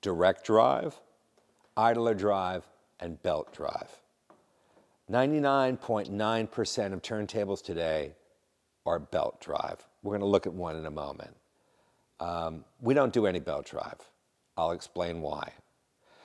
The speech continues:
Direct drive would be things like the S P ten, this system here or that there. And Technics likes to say in their literature that they invented the direct drive turntable.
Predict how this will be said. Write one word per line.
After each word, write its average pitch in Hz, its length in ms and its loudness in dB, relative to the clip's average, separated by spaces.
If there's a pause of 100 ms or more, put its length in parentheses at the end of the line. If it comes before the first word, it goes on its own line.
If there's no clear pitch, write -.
(360)
Direct 151 360 10
drive 117 480 8
would 98 160 -2
be 95 380 0 (460)
things 90 300 -10
like 87 200 -4
the 85 160 -4
S 82 160 -6
P 110 180 -4
ten, 92 460 -2 (1400)
this 82 120 -10
system 85 380 -10
here 90 460 -4 (100)
or 80 160 -10
that 80 320 -2
there. 82 300 0 (540)
And 101 120 -8
Technics 151 520 4
likes 110 300 4
to 98 120 -10
say 87 560 -2
in 87 140 -10
their 87 120 -6
literature 90 680 0 (360)
that 101 220 -6
they 127 240 2
invented 104 840 -2 (420)
the 101 100 -2
direct 90 400 0
drive 85 320 0
turntable. 73 760 -10